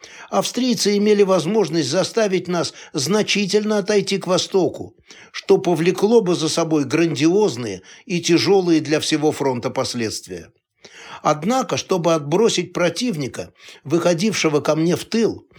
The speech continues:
мне было необходимо послать к Миколаеву не менее одной дивизии пехоты, ибо спешно собранные у Стрыя несколько батальонов семьдесят первой пехотной дивизии были выбиты оттуда и с боем медленно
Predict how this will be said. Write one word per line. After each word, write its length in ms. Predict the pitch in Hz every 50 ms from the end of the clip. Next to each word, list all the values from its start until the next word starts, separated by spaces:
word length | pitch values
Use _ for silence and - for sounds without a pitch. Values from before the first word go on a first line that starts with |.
| - - - - -
мне 240 | 180 185 214 240 233
было 220 | 214 226 226 214
необходимо 680 | 214 214 214 214 185 - - 185 180 165 214 226 202 185
послать 540 | 160 - 190 160 - - 208 214 190 - -
к 80 | -
Миколаеву 840 | 165 175 180 170 - 180 202 208 220 226 214 185 143 139 127 113 - - - _ -
не 200 | 160 165 180 180
менее 440 | 175 185 202 220 226 220 220 214 208
одной 280 | 196 165 190 208 208
дивизии 560 | 190 160 196 202 190 196 190 165 139 185 180
пехоты, 720 | 170 175 190 185 - - 175 165 135 - - 98 85 - - _ _ - - - - - - -
ибо 220 | 196 202 190 220
спешно 500 | - - - - 233 240 220 - - 202
собранные 640 | 175 - - 202 220 208 170 170 170 160 160 165 170
у 100 | 165 156
Стрыя 540 | - - - 196 202 208 175 135 117 107 - - - - -
несколько 600 | - 147 180 202 180 - - 160 151 - 156 151
батальонов 680 | 143 156 156 - 160 156 151 170 202 202 175 147 127 -
семьдесят 600 | - 185 190 170 156 147 156 143 - 160 151 -
первой 320 | - 190 196 170 156 151
пехотной 540 | 143 - 160 147 - 180 185 175 - 160 139
дивизии 720 | 131 123 147 165 165 220 240 214 135 104 107 104 92 92 - _ - - - - - -
были 260 | 190 185 247 240 226
выбиты 500 | 185 160 202 233 214 160 160 156 - 143
оттуда 560 | 127 113 - - - 120 107 90 101 92 - - - - - - -
и 140 | - 180 175
с 120 | 135 120
боем 520 | 117 117 156 180 214 202 151 113 101 123
медленно 800 | 131 139 151 170 185 202 175 151 147 139 117 110 104 95 92